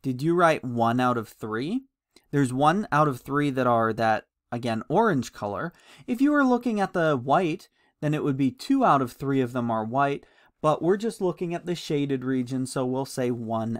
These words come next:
out of three. Let's do a little bit of practice with this, just to get the idea of what a fraction is. So look at this bar here of five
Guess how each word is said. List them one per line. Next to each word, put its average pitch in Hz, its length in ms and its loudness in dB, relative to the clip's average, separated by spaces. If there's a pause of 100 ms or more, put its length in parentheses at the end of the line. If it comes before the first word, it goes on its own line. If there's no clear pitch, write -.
out 110 200 -8
of 104 100 -10
three. 104 460 -12 (680)
Let's 156 360 0
do 320 200 4
a - 20 6
little 160 340 4
bit 233 160 0
of 240 80 -8
practice 170 560 0
with 117 180 -6
this, 104 380 -6 (1120)
just 190 320 0
to 208 60 0
get 165 260 -2
the 165 100 2
idea 143 460 2
of 120 100 -2
what 127 180 2
a 127 80 2
fraction 117 720 -2
is. 104 300 -10 (680)
So - 200 -4
look 175 320 0
at 131 320 -6
this 151 460 0 (380)
bar 123 680 0
here 117 340 -4
of 101 140 -8
five 117 640 -2